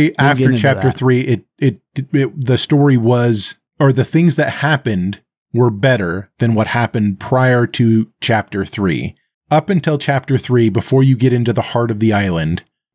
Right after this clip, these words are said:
Speaker 2: yeah, it's not great. When you get into the heart of the island, it gets a little bit better. When she starts figuring out some of the things about herself, it gets a little bit more interesting, but it's still not great writing. It's still not great,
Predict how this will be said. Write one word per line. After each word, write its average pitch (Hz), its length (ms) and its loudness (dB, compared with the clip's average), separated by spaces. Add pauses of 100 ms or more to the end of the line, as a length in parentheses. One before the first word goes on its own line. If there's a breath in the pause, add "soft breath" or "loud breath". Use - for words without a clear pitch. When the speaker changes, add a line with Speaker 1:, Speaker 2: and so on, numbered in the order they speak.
Speaker 2:
yeah, 120 320 0
it's 127 260 -2
not 107 200 -2
great. 82 360 -6 (300)
When 139 220 2
you 139 60 4
get 156 140 2
into 170 160 -2
the 143 80 -2
heart 139 180 0
of 120 60 0
the 120 100 2
island, 113 300 0
it 107 60 -2
gets 117 160 -2
a 117 40 0
little 110 160 0
bit 110 120 0
better. 110 380 0 (220 soft breath)
When 131 240 2
she 127 160 -4
starts - 720 -2 (260)
figuring 135 380 2
out 123 140 0
some 120 100 -2
of 120 80 2
the - 60 -4
things 123 260 0
about 113 280 0
herself, 135 600 0 (260)
it 135 80 2
gets 135 200 0
a 131 60 2
little 117 160 2
bit 120 100 0
more 117 180 0
interesting, 98 720 -2 (320)
but 123 460 0 (300)
it's 139 160 -2
still 147 280 2
not 127 240 0
great 113 240 0
writing. 107 500 0 (260)
It's 127 200 -2
still - 720 0
not 127 320 0
great, 120 400 0